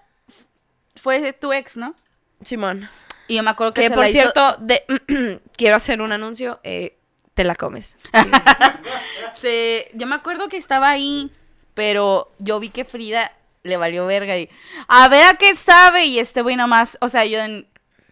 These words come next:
Speaker 1: puta, es que
Speaker 2: <laughs> Pensé que ibas a decir lo de, "Ay, beso de tres".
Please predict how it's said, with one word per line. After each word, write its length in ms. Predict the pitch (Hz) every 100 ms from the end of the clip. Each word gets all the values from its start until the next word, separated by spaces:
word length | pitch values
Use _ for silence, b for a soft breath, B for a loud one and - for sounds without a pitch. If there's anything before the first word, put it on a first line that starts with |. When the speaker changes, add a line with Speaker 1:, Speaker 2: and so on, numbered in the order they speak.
| -
Speaker 1:
puta, 280 | 226 240 190
es 380 | 339 320 220 202 B B
que 80 | -
Speaker 2:
<laughs> 0 |
Pensé 340 | 285 311 285 269
que 60 | 285
ibas 180 | 277
a 40 | 285
decir 240 | 277 262
lo 100 | 240
de, 100 | 240 -
"Ay, 180 | 269 302
beso 260 | 294 294 330
de 140 | 320
tres". 520 | 320 311 320 320 269